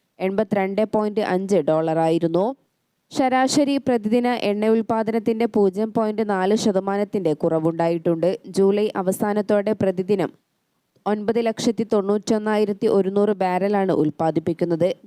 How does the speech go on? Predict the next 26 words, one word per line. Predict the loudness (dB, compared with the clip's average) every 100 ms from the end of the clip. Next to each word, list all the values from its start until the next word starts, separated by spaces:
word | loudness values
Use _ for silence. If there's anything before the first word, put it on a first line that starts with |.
| -4
കഴിഞ്ഞ | -2 0 0
വർഷം | -2 0 -2 -2
ഇതേ | -2 0 -2
കാലയളവിൽ | -2 0 0 2 0 0
ഒമ്പത് | -4 -4 0 0
ലക്ഷത്തി | 0 0 -2 -2 -6 _ _ _
തൊണ്ണൂറ്റിനാലായിരത്തി | 0 0 0 -2 0 0 2 0 -2 -2
എണ്ണൂറ് | -2 0 2 0
ബാരലായിരുന്നു. | 0 0 0 0 2 0 0 0 -2 -4 _ _ _ _
മൊത്തം | -4 -2 -2 0
ഒമാനി | -2 0 -4 -4
എണ്ണ | -2 -2
ഉൽപ്പാദനം | 2 0 0 -2 -2 -2 0
പൂജ്യം | 2 2 0 -2
പോയിന്റ് | -2 0 -2
എട്ട് | -2 -2 -2
ശതമാനം | 0 0 -2 -2 -4
കുറഞ്ഞ് | -2 0 0 -2
ഇരുന്നൂറ്റിപ്പത്ത് | -2 0 2 0 0 -2 -4 -4 -6
പോയിന്റ് | -2 -2 -2 -2
ഒന്ന് | 0 -2 -2
രണ്ട് | -2 0 -2 0
രണ്ട് | 0 0 0
രണ്ട് | 0 0 0 0
മില്യൺ | 0 0 -2
ബാരലായി. | 0 0 2 0 2 0 -2